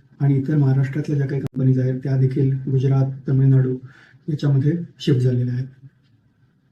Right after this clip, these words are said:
आणि इतर राज्यांमध्ये देखील गेलेल्या आहेत. आणि त्याच्यामध्ये मोठमोठ्या कंपनीजचे ग्रुप म्हणजे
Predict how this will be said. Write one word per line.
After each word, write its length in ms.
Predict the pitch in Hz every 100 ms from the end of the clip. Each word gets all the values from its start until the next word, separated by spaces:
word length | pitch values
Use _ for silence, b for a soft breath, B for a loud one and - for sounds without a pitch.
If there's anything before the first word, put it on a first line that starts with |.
| -
आणि 140 | 147
इतर 160 | 143 156
राज्यांमध्ये 500 | 139 139 135 135 135
देखील 260 | 131 143
गेलेल्या 280 | 131 127 127
आहेत. 80 | 127
आणि 100 | 131
त्याच्यामध्ये 380 | 131 143 135 131
मोठमोठ्या 440 | 131 131 139 131
कंपनीजचे 460 | 139 131 135 131 143
ग्रुप 180 | 139 131
म्हणजे 280 | 131 131 131